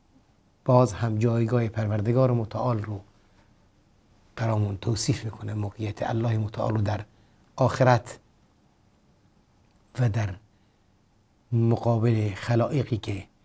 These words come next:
حشر می‌شن در قبال دادگاه عدل الهی. و چهارمین موردی که، اه، باز هم در سورهٔ فرقان آیهٔ پنجاه و هشت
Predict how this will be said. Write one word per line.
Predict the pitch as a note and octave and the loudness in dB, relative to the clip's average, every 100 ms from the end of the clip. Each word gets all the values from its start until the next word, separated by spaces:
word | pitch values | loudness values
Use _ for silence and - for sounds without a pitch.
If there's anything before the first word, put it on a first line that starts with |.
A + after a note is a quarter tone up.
| _ _ | _ _
حشر | - C#3+ C#3 - A#2+ | 2 4 4 2 -6
می‌شن | G#2 - G#2+ G2+ - _ _ _ _ _ _ _ - | -6 -6 -6 -8 -12 _ _ _ _ _ _ _ -2
در | G#2+ | -2
قبال | G#2+ A2 G#2+ A2 G#2+ | 0 -2 0 0 0
دادگاه | G#2 F#2+ - A#2+ G2 G2+ F#2 _ - | -2 -4 -2 0 0 -6 -12 _ -2
عدل | C3+ - G2+ G2 | -2 -2 -8 -8
الهی. | F2+ - F2 - _ _ _ _ _ _ _ _ - - - - _ _ _ _ A#2+ | -10 -12 -14 -16 _ _ _ _ _ _ _ _ -20 -20 -20 -20 _ _ _ _ 0
و | B2 G#2 - | 0 0 -6
چهارمین | - C3+ B2+ D3 D3+ | 4 6 8 8 8
موردی | C#3 B2+ A#2+ G#2 | 6 4 0 -2
که، | A#2+ G#2+ A2 _ _ _ _ _ _ _ _ _ _ _ _ - | -2 -2 -6 _ _ _ _ _ _ _ _ _ _ _ _ -4
اه، | A#2+ A2+ A2 G#2+ G#2+ - _ _ _ _ | 0 0 0 0 -2 -6 _ _ _ _
باز | C3+ B2+ G#2+ | 6 6 6
هم | G2+ A2+ A2 A2 - _ _ | 0 0 0 -4 -10 _ _
در | A2+ | 0
سورهٔ | G2+ - B2+ B2 B2 A2 | 0 0 4 6 6 4
فرقان | G#2+ - A#2 - D3 D#3 C#3+ | -2 -4 -4 2 6 8 6
آیهٔ | C3+ B2 A2+ | 4 0 -2
پنجاه | A2+ A2 G#2+ G#2 | -2 -2 -2 -4
و | |
هشت | - E3+ F3 - | 0 0 0 -6